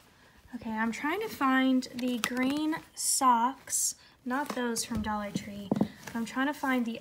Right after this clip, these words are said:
other green ones that I know I've washed, or at least I thought. Here's the orange one.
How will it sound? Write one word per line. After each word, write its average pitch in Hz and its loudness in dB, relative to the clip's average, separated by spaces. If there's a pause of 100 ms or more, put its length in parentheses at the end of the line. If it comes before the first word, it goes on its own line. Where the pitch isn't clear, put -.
other 247 2
green 220 -4
ones 214 -2
that 226 -4
I 220 -2
know 220 -2
I've 208 -4
washed, 208 0 (400)
or 240 -4
at 247 -6
least 285 -2
I 233 -4 (120)
thought. 233 0 (160)
Here's 277 -2
the 233 -12
orange 220 -10
one. 269 -4